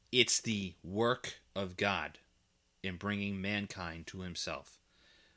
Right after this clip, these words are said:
And the aspect tonight, we're talking about the Holy Spirit. The Holy Spirit, what does he do? He regenerates us. The doctrine of regeneration. Go back to my previous, uh, videos, you'll see that. The regeneration that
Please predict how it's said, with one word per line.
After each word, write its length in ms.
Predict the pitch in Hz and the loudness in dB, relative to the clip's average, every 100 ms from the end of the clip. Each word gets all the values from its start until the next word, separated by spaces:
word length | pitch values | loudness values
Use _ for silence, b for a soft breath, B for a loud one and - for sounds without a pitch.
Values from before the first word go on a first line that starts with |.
| b _ | b _
And 180 | - 87 | -8 -4
the 120 | 90 | 2
aspect 400 | 98 107 - 120 | 4 4 4 0
tonight, 300 | - 107 120 | 0 0 0
we're 80 | 80 | 0
talking 220 | 92 95 | -4 -4
about 140 | 98 95 | -2 -4
the 80 | 92 | -2
Holy 160 | 101 | -2
Spirit. 280 | 95 113 117 | -2 -2 -2
The 120 | 71 | -2
Holy 240 | 113 120 120 | -2 0 0
Spirit, 360 | - 120 117 | 0 -2 -4
what 140 | 98 104 | -4 -6
does 120 | - | -6
he 100 | 117 | -6
do? 260 | 117 117 | -4 -4
He 220 | 117 104 92 | -4 -6 -6
regenerates 1120 | 92 117 113 - 104 101 82 78 - - - - - | -2 -2 0 0 0 0 -4 -4 -2 -2 -2 -10 -10
us. 440 | 71 - - - - - b b b b b _ _ _ _ - | -8 -4 -4 -4 -10 -20 b b b b b _ _ _ _ -8
The 60 | |
doctrine 420 | 85 123 127 120 | 4 6 6 2
of 120 | 117 107 | -2 0
regeneration. 840 | 117 117 107 95 90 - 73 78 | 2 2 2 2 2 0 -8 -10
Go 140 | - 104 | -4 0
back 240 | 120 117 | 2 0
to 60 | 123 | 0
my 140 | 113 | 0
previous, 440 | - 120 107 104 - - - | 2 2 2 0 -2 -8 -14
uh, 240 | 78 78 78 | -8 -6 -2
videos, 440 | 107 113 104 95 | 0 2 2 0
you'll 80 | 87 | -2
see 240 | - 110 | 0 0
that. 240 | 92 73 58 - b b b b b b b b b _ _ | -2 -4 -6 -16 b b b b b b b b b _ _
The 100 | - | -2
regeneration 920 | 104 127 123 131 120 131 131 - 135 127 | 2 2 4 2 2 2 2 2 2 4
that 200 | 113 | 4